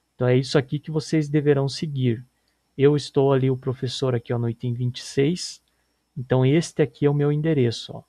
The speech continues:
dois mil e um, D B oito, duzentos e dezesseis. Cada um deve seguir ali com o seu, né? Então, eu vou responder aqui mesmo, ó.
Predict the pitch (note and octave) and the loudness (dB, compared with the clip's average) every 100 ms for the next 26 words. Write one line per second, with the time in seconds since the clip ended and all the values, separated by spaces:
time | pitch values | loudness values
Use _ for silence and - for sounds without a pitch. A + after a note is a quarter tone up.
0 | _ - B2+ B2 B2 C#3 C#3 D#3 D#3+ C#3+ | _ -8 -6 -2 -2 0 0 0 0 0
1 | B2+ B2+ C3 C3+ D#3 - _ _ _ _ | 2 2 2 0 -8 -8 _ _ _ _
2 | C#3 C3+ C3 B2 C3+ C3+ C3 C#3+ D3 - | -4 0 2 2 0 -4 0 0 -2 0
3 | A#2+ G#2 - B2 B2 A#2+ A#2+ C3+ D#3+ _ | 0 0 -6 -2 0 2 2 -2 -4 _
4 | _ _ _ _ _ C3 B2+ C3 - - | _ _ _ _ _ 0 2 2 -8 -4
5 | C3 C3 B2 A#2+ C3+ C#3 D3 - - A#2 | -2 0 -2 -2 -4 -2 -4 -6 -6 -8
6 | _ _ _ _ _ _ _ _ _ _ | _ _ _ _ _ _ _ _ _ _
7 | _ _ _ _ _ _ _ C#3 B2 A#2 | _ _ _ _ _ _ _ -10 -6 -2
8 | C3 C3 C3+ B2+ - - B2 B2 A#2+ C3 | 0 2 2 2 0 -2 0 2 0 -4
9 | A#2+ C3+ E3+ C#3 A#2+ | 0 2 2 0 -6